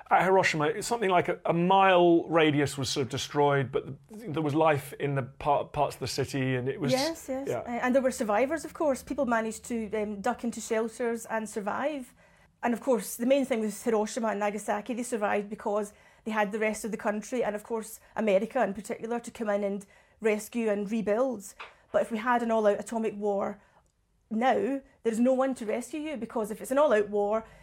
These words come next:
Speaker 2: that's like Dresden begging for help during the war from, say, Hamburg. You're both equally destroyed. There's no help coming. So that's why the plans became futile in the nuclear, in the thermonuclear age, because there's no one to help you. If it's an all-out war, Britain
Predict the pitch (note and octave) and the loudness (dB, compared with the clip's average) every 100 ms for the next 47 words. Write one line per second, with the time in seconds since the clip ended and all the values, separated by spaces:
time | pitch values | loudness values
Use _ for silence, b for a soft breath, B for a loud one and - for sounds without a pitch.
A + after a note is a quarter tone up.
0 | B A#3+ - A#3+ G#3+ G#3+ A3+ A3 A3+ - | B -2 0 0 0 0 0 0 0 -2
1 | C4 C4 G3 A3+ G#3+ A#3 - G3+ G#3+ G#3+ | -2 -2 -2 -2 0 -2 -4 -2 0 -2
2 | - - A3 A3 G3+ G#3+ - A3+ G#3+ - | -4 -8 -6 -4 -4 -6 -4 -6 -6 -6
3 | G#3 G3 G#3+ G#3 A#3+ C#4 C4+ G#3+ - b | -4 -4 -2 -2 0 2 2 -2 -10 b
4 | b b A#3+ G3 A#3 - A#3 - A3+ G#3+ | b b -4 0 -2 -2 -8 -2 -2 -2
5 | G#3+ - G#3+ B3+ B3+ B3 G#3+ A3+ A3+ G#3+ | -6 -4 -2 -2 -4 -6 -4 -2 -2 -2
6 | G#3+ G#3+ A#3 B3 D4 C#4+ b b b b | -4 -4 -4 -2 -2 -4 b b b b
7 | - A3 A#3 B3 B3 G#3+ G3+ - A#3 A3 | -6 -2 -2 2 2 2 -2 -4 -4 -4
8 | G#3 A3+ A3 - A3+ A3+ B3 A#3 A3 G3+ | -6 -8 -8 -6 -8 -2 0 0 -2 -2
9 | G3+ G#3+ A3 A3 B3 A3+ G#3 G3+ - A3 | -4 -2 -4 -4 -4 -2 -4 -6 -2 0
10 | A#3+ B3+ B3+ C4+ B3+ B3+ F#3+ F#3 - b | 0 -2 -6 -8 -6 -6 -8 -12 -20 b
11 | b b - A3+ A3 G#3+ G#3 G#3 G#3+ A3+ | b b -16 -6 -4 -4 -4 -2 0 2
12 | A#3 B3+ B3+ C4+ C4+ C4 G#3 G#3 G#3 A#3+ | 2 0 2 0 0 -2 -4 -4 -8 2
13 | C#4 B3 G3 G#3 G#3 A3 A3 G3+ A3 A3+ | 4 4 2 -2 0 0 -2 -8 -6 -4
14 | D#4 B3 | 0 -2